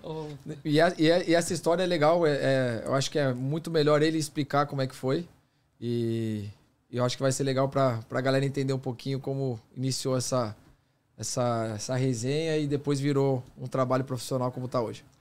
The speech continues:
Speaker 1: Rapaz, Anderson, eu, eu falo que essa, da forma que aconteceu, foi uma forma muito bacana.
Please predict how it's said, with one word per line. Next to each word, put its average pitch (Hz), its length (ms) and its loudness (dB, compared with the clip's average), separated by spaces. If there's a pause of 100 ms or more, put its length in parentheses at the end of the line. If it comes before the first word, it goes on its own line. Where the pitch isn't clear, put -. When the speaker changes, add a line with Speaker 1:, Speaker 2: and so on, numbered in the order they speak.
(440)
Speaker 1:
Rapaz, 180 540 -4
Anderson, 165 340 -6
eu, 170 280 -4
eu 170 60 -6
falo 175 300 -8
que 185 100 -12
essa, 170 560 -6 (520)
da 175 160 -2
forma 196 220 -8
que 185 60 -8
aconteceu, 175 540 -6
foi 185 140 -8
uma 175 60 -6
forma 175 180 -6
muito 175 180 -14
bacana. 160 480 -6